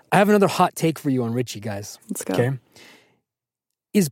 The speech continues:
Speaker 1: part of the reason why T so, is so mad at Richie is because he reminds him of Johnny Boy. He reminds him of his dad.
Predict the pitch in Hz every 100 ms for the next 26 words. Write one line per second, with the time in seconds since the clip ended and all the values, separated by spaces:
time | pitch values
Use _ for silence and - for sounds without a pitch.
0 | - - 220 330 302 214 175 165 190 165
1 | 139 131 - 180 180 160 - - 165 -
2 | 147 - 175 170 131 127 123 139 127 123
3 | 127 160 170 - - - - 135 175 -
4 | 151 147 120 - - _ _ _ _ _
5 | _ _ - - 208 202 165 135 131 143
6 | 170 170 165 - 147 123 120 123 139 175
7 | 196 - _ _ 135 135 131 135 139 123
8 | 113 101 110 110 156